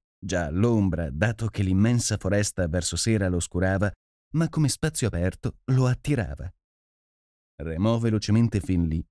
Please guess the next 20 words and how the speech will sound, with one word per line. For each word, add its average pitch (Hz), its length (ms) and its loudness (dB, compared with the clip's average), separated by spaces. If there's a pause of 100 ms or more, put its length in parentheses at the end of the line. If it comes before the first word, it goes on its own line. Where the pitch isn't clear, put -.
(100)
per 135 160 2
esaminarlo. 120 720 0 (1160)
Il 78 140 -10
terreno 123 600 2
era 123 280 0
duro 123 420 2
e 107 120 2
arido, 87 460 -2
scoprì, 87 420 -4 (340)
ed 147 200 -2
un 180 100 0
ruscelletto 160 800 0
correva 165 560 0
tintinnando 110 760 2
su 101 160 0
un 90 100 4
lato 120 340 0
fino 139 300 2
al 82 160 0
lago. 76 400 -6